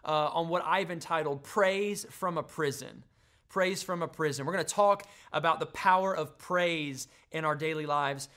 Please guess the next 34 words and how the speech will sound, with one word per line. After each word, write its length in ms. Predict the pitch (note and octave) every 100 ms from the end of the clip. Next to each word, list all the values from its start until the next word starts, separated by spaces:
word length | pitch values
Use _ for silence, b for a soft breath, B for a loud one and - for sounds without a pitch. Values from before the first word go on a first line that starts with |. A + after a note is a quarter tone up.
| b
right 260 | C3+ C#3 C3
now. 360 | C#3 C#3 C3
And, 260 | C3 C#3 C#3
you 60 | D#3
know, 120 | D#3
in 180 | F#3 F#3
this 140 | F3
season, 560 | - G#3+ G#3 G3 F#3+ F#3 B B
uh, 240 | D#3+ D#3
this 200 | D3 E3+
global 480 | C#3+ D3+ F3 F#3+ F#3
pandemic 600 | - F#3 F3 D#3+ F#3+ F#3+
that 120 | F3 -
we 200 | F#3 F3
have 180 | E3+
been 220 | D3+ E3+ E3+
in 140 | D#3+
the 60 | D3+
middle 300 | F3+ F#3+ F#3
of, 300 | F3 F3 C#3+ B B
uh, 300 | C#3+ C#3+ C#3
there's 140 | D3
a 60 | D3
lot 220 | D#3+ F3+
of 80 | F#3
negative 340 | F#3 F#3 F#3
things 300 | F3+ F#3 F3+
going 240 | C#3+ E3+ E3+
on 140 | E3+
in 40 | E3
the 60 |
world, 340 | D#3 E3+ E3 D3
job 480 | C3+ D#3+ D#3+ E3+
loss, 520 | E3 E3 E3+ D#3+ -